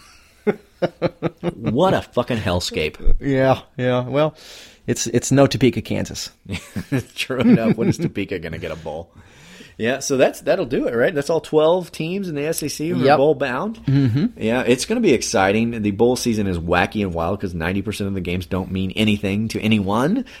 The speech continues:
Speaker 1: but they're still fun because it's the end of college football and you're desperately trying to get your last taste of it before you're forced to watch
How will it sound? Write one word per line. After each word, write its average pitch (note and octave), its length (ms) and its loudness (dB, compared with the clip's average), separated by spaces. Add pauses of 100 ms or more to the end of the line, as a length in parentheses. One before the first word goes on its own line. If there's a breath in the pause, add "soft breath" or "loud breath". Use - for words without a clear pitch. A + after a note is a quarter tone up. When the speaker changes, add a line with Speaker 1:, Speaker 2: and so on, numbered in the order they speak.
(140)
Speaker 1:
but C#3+ 80 0
they're D3+ 100 4
still G3 220 4
fun B2+ 360 2
because A2 280 0
it's F#2 140 -8
the G#2 120 -2
end B2+ 140 2
of A#2 80 0
college G#2+ 300 2
football G2+ 600 4 (220 loud breath)
and F#2+ 180 -2
you're F#2 140 -2
desperately G#2 680 0
trying F#2 220 -2
to F2+ 80 -2
get F#2 180 -2
your F#2 140 -2
last E2+ 480 0 (400)
taste - 420 -4
of E2+ 160 0
it F2+ 180 -2 (260 loud breath)
before F#2+ 320 -4
you're F2+ 120 -4
forced - 520 -2
to G#2+ 120 -2
watch E2+ 480 -2